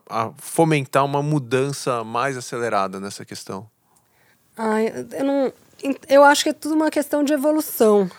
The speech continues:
Speaker 2: É, eu acho que a, a gente tem, tem tido alguns avanços importantes, mas é, é, no empreendedorismo em si,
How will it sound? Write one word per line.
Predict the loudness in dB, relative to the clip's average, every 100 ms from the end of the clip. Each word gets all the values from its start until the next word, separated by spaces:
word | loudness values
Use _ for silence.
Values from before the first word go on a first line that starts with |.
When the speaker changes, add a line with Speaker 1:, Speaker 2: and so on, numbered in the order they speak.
| -4
Speaker 2:
É, | 2 4 4 4 2 0 -4 -12 _ _ _ _ -2
eu | 4 6
acho | 4
que | 2
a, | 0 2
a | 2
gente | 4 2 2
tem, | 4 6 4 2
tem | 2 2 2
tido | -2 2
alguns | 2 2 2 4
avanços | 4 2 0 -2 -2
importantes, | -2 -2 -4 0 2 2 0 -6 -8 _ -20 -20 -20 -6
mas | 2 4 4 2 0 -8 -2
é, | 2 4 4 2 -2
é, | -2 2 2 2 0 -4 -8 _ _ _ _ _ _ _ _ _ _ _ -2
no | 6 8
empreendedorismo | 8 8 6 6 6 4 0 2 2 4 2 2 2 4
em | 4 2
si, | 0 2 2 2